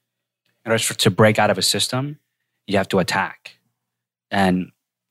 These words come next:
part of attacking isn't worrying about what other people think about what you're doing.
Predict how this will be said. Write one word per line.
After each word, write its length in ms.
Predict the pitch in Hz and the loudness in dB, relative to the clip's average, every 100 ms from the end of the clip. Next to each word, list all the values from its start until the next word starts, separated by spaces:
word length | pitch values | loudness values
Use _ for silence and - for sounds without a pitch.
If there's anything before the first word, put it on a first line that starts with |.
| _ - - - | _ -18 -18 -2
part 200 | 113 113 | 4 6
of 80 | 113 | 6
attacking 600 | 107 117 117 110 101 104 | 4 4 4 4 4 2
isn't 420 | - 110 110 98 95 | 4 6 6 6 6
worrying 340 | 110 110 101 | 6 6 2
about 200 | 92 92 | 0 0
what 100 | 95 | 2
other 120 | 90 | 0
people 240 | - 92 85 | -4 -8 -2
think 360 | 120 87 - | 0 0 -2
about 160 | 90 90 | -4 -4
what 160 | 85 | -2
you're 80 | 85 | -4
doing. 360 | 87 95 82 | 0 0 0